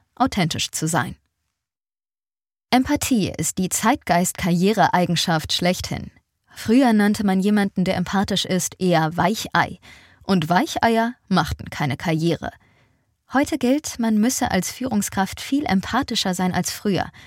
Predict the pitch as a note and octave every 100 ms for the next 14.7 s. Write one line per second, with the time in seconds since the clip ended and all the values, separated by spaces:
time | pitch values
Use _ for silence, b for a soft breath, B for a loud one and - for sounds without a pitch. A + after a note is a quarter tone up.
0 | B B - F3+ F#3 F#3+ E3+ D#3 G3 D4
1 | - F3 F3 E3 G3+ G#3+ - - A3 G3+
2 | F#3 - A#3 G#3 E3+ D#3+ G#3 - - E3+
3 | E3 - F3 E3 - B B E3+ E3+ G#3
4 | - - - - - D3+ - - - _
5 | _ _ _ _ _ _ - G#3 G#3+ B3
6 | D4 - B3 - A#3+ - B3 - A#3+ -
7 | - G3 F#3 G3+ G#3 - - D#3+ F3 F3
8 | E3+ - - _ _ _ _ _ _ -
9 | G3 F#3+ - G3 - C4 C#4+ G#3 G#3+ C4+
10 | A3+ G#3+ - C4 A#3 G3 G#3 A3 A#3 -
11 | G#3+ A3 A3+ C#4+ G#3+ - D#2+ - - b
12 | b b b b - F3+ - F#3+ F#3+ E3+
13 | - D#3+ - E3 E3+ - D#3+ D#3 - F3
14 | F3+ F#3 - D#3+ F#3+ F#3